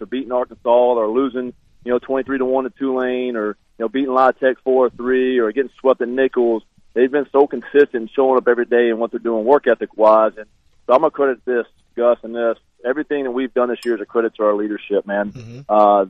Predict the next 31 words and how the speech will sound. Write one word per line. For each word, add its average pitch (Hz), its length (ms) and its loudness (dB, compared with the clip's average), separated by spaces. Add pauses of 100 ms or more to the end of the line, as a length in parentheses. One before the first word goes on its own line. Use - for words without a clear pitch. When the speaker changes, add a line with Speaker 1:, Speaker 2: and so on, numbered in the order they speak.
Speaker 1:
this 143 180 6 (100)
group 139 280 0 (160)
of 113 180 0
leaders 123 420 0
that 113 80 -4
we've 117 220 -4
had 117 340 4
collectively 110 560 0
as 117 220 2
a 147 100 2
whole 110 580 2 (240)
has 113 200 2
by 117 200 4 (100)
far 131 260 4
been 117 160 -4
our 117 160 0
best 120 380 -2
group 127 160 -10
of 110 100 -6
leadership 113 460 -6
that 98 160 -20
we've 110 160 -6
ever 107 240 0
had. 107 400 0
And 104 60 -12 (260)
that's 131 180 2
no 147 120 0
knock 139 340 0
on 131 100 -8
any 135 100 -8
other 135 140 -4